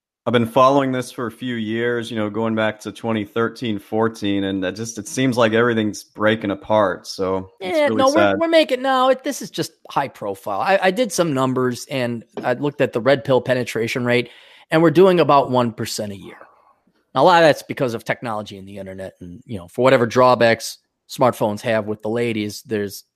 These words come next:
Speaker 2: an advantage in that, uh, philosophy, concepts. This information is also spread out through smartphones and all that other stuff. But we're doing one percent a year. And you know what? That may not seem like a lot,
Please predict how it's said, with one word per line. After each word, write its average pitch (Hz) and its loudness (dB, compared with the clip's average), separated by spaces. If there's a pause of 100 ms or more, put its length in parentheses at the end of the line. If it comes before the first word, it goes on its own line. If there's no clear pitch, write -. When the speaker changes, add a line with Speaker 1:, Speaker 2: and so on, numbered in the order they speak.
Speaker 2:
an 113 -6
advantage 139 2
in 120 -2
that, 110 -2 (760)
uh, - -16 (260)
philosophy, 131 2
concepts. 110 -4 (440)
This - 0
information 117 0
is 170 2
also 233 4
spread 120 -4
out 104 -8
through 110 -12
smartphones 98 -10
and 104 -14
all 95 -10
that 95 -12
other 95 -14
stuff. - -12 (400)
But 180 4
we're 170 6
doing 190 8
one 151 6
percent 120 -6
a 110 -10
year. 95 -10
And 127 -2
you 147 -2
know 151 4
what? 156 4
That 139 0
may 143 -2
not 139 -2
seem 135 -10
like 127 -4
a 123 -6
lot, 117 0